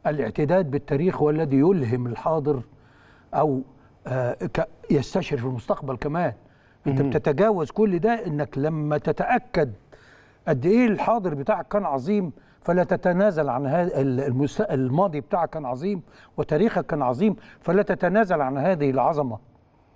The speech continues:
Speaker 1: أنت كل حقبة من زمان تستطيع أن تبهر العالم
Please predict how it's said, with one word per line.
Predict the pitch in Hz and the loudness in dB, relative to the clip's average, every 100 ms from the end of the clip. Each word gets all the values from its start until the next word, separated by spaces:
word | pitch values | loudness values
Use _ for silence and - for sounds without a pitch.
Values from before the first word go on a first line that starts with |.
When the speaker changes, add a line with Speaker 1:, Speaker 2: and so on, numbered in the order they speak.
| _ - 151 | _ -6 -2
Speaker 1:
أنت | 151 - 170 156 - _ _ _ _ _ _ _ _ _ | -2 0 0 0 -4 _ _ _ _ _ _ _ _ _
كل | 214 285 240 190 | 2 6 6 4
حقبة | - 220 - 170 | 2 -2 -2 -6
من | 165 151 | -4 -4
زمان | 135 196 240 208 - | -2 2 2 0 -2
تستطيع | 165 - 165 233 180 | -6 -2 0 2 0
أن | 139 | 2
تبهر | 240 196 160 | 2 4 4
العالم | 170 147 180 202 190 | 2 4 4 2 0